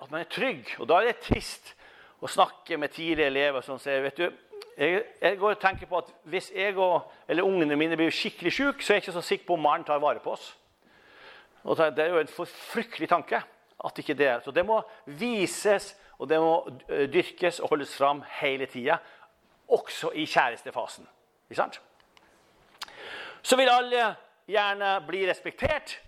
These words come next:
Det handler jo om, eh, erfaring med den andre. Men du verden, så godt å kjenne på, eh, respekt for den bakgrunnen vi har, for grenser og personlighet. Vi er jo så forskjellige.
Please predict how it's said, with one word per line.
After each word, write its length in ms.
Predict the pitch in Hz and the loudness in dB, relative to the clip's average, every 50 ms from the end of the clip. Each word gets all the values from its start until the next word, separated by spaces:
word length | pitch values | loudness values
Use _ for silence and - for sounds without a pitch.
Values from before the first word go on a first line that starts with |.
| - - - - _ _ _ _ _ - | -20 -20 -20 -20 _ _ _ _ _ -20
Det 280 | 120 117 151 208 233 | -2 2 4 4 6
handler 300 | 180 185 175 170 165 165 | 4 4 2 0 -2 -4
jo 220 | 160 156 165 170 165 | -4 -2 -2 -2 -4
om, 160 | 165 165 160 | -4 -4 -2
eh, 400 | 160 156 151 147 151 - - 160 | 0 0 0 0 -2 -2 -2 -2
erfaring 560 | 170 151 - - 143 113 117 123 139 147 151 143 | -2 -2 -2 -2 0 0 0 0 -2 -4 -6 -4
med 140 | 139 135 | -4 -4
den 100 | 135 143 | -4 -4
andre. 340 | 147 135 135 120 139 - - - - - - _ _ | -4 -4 -4 -2 0 0 -2 -2 -4 -14 -20 _ _
Men 160 | - 139 143 | -6 -4 -2
du 80 | 143 156 | -2 -2
verden, 680 | 151 127 113 156 135 123 117 113 107 - 151 202 208 170 - _ _ _ _ | -2 0 2 2 2 2 0 -6 -12 -16 -16 -16 -16 -18 -20 _ _ _ _
så 160 | - - 143 | -6 -4 0
godt 260 | 139 160 151 - - | 2 2 2 0 -2
å 60 | 147 | -6
kjenne 340 | - - 151 135 117 113 110 | -2 0 0 0 -2 -4 -12
på, 400 | - - - 135 127 117 - - - - - - _ _ _ | -8 -2 0 0 0 0 -2 -8 -18 -20 -20 -20 _ _ _
eh, 400 | - - 113 117 117 110 110 113 - - | -8 -4 0 0 2 2 0 -2 -4 -6
respekt 460 | 131 123 - - 139 131 - - - - | -10 -10 -4 0 0 0 0 -2 -10 -6
for 140 | - 131 | -2 -2
den 180 | 123 131 135 131 | 0 0 -2 0
bakgrunnen 540 | 120 143 151 151 143 131 - - 143 135 131 | 2 4 4 4 4 0 -2 -8 -12 -12 -8
vi 100 | 139 160 | -8 -6
har, 300 | 151 151 170 214 254 269 - - - _ _ _ _ _ _ | -4 0 0 2 0 0 -2 -8 -20 _ _ _ _ _ _
for 140 | - 135 | -2 0
grenser 600 | 123 120 139 143 139 127 101 - - - - 131 123 | 2 2 2 2 0 -2 -6 -14 -14 -10 -8 -8 -8
og 80 | - | -6
personlighet. 580 | - 131 - - 131 113 117 - 92 101 90 - - | -6 -8 -8 -8 -8 -10 -12 -12 -10 -10 -10 -10 -10
Vi 160 | 120 120 131 | -6 -2 0
er 100 | 127 123 | 0 0
jo 0 | |
så 320 | - - - - 123 117 | 0 -2 -2 2 2 2
forskjellige. 480 | 110 - 117 - - 113 95 117 - - | 2 0 0 0 2 2 2 2 -2 -4